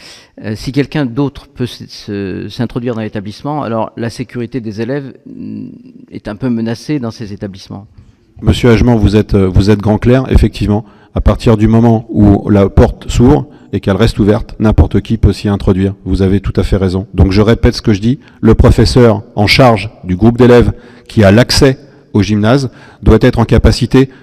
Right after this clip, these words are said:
Speaker 2: simplement, une fois qu'il rentre dans l'espace, de fermer la porte derrière. Alors c'est peut-être une mission compliquée, hein. Ça j'entends. Peut-être que c'est, c'est impossible. Mais moi, je vois pas ce que je viens faire là-dedans.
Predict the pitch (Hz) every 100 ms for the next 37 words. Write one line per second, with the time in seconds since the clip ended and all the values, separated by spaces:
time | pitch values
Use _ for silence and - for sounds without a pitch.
0 | _ - 151 - 151 131 131 - 104 110
1 | - 98 95 165 - - 113 107 104 110
2 | 110 - - 110 107 107 107 104 110 -
3 | 104 98 92 90 - 104 110 - - 160
4 | - 131 123 - 143 113 - - 151 127
5 | 131 - _ _ _ _ _ _ _ _
6 | - 123 113 117 160 120 - - - -
7 | - 131 113 - 104 101 - 104 90 107
8 | 165 127 - 120 170 - 127 170 156 127
9 | 117 - 135 113 120 175